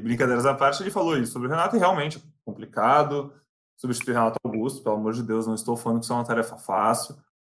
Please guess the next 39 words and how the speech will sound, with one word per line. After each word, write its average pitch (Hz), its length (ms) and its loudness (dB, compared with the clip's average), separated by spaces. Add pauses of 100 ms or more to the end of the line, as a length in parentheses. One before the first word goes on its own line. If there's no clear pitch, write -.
(160)
E 156 100 4
aí 165 120 6
o 185 60 6
Luan, 160 300 6
ele 160 200 2
comentou 156 400 0
isso 139 100 -4
no 135 80 -6
Twitter 147 260 -4
e - 20 -8
falou, 139 280 2
"Imagina 151 420 4
se 202 120 -4
esse - 140 -4
time 175 440 -2
tivesse 151 600 2
um 156 100 2
departamento 156 760 2
de 147 100 -2
análise 143 500 2
de 143 80 -14
desempenho." 131 600 0 (500)
Mas 139 220 6
aí 143 120 8
eu 147 100 6
lembro 147 280 2
que 151 80 -2
a 147 60 4
diretoria 147 540 0
tirou 143 340 2
o 165 60 4
chefe 143 340 4
do 143 100 -2
departamento 143 640 0
pra 151 140 0
improvisar 143 520 0
ele 143 140 -4
de 156 240 -4
técnico. 113 540 0